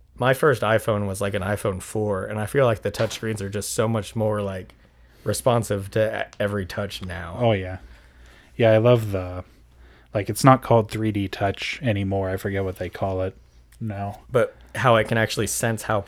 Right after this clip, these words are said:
Speaker 1: hard you're pressing on
Speaker 2: Yeah.
Speaker 1: the screen.
Speaker 2: Yeah.
Speaker 1: And so if you actually give some pressure, you can make a different click than if you just
Speaker 2: Yeah.
Speaker 1: tap.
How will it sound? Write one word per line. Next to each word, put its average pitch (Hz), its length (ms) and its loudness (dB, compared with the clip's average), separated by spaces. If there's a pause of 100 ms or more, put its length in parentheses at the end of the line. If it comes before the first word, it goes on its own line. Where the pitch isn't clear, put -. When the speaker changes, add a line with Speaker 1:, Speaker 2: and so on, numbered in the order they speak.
Speaker 1:
hard 104 340 2
you're 98 100 -4
pressing 104 340 -2
on 110 60 2
Speaker 2:
Yeah. 104 100 4
Speaker 1:
the 92 60 0
screen. 98 500 -4
Speaker 2:
Yeah. 95 260 -4 (240)
Speaker 1:
And - 100 -4
so 123 160 6
if 107 100 2
you 117 100 6
actually 107 280 4
give 110 220 2
some 110 180 -2
pressure, 101 640 0 (260)
you 110 140 -4
can 98 260 -2
make 104 220 -2
a 101 80 -2
different 101 320 -4
click 104 260 -4
than 101 160 -6
if - 140 -8
you - 40 -2
just 90 180 -8
Speaker 2:
Yeah. 104 100 0
Speaker 1:
tap. 107 280 0